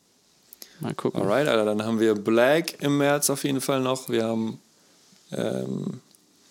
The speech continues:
Speaker 2: die Shram Bros im April. Ähm, Fra- oh, oh.
Speaker 1: Wow.
Speaker 2: Für alle Interessierten, Quando Rondo.
Speaker 1: Quan Rondo oder Rajon Rondo?
Speaker 2: Nein, leider nicht.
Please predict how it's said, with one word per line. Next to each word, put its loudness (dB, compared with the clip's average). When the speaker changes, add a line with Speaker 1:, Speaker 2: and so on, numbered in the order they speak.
Speaker 2:
die -6
Shram 0
Bros 4
im 0
April. 0
Ähm, -8
Fra- -6
oh, -10
oh. -10
Speaker 1:
Wow. -4
Speaker 2:
Für 0
alle 2
Interessierten, 0
Quando 2
Rondo. 6
Speaker 1:
Quan 0
Rondo 0
oder 4
Rajon 4
Rondo? -2
Speaker 2:
Nein, 2
leider 0
nicht. 2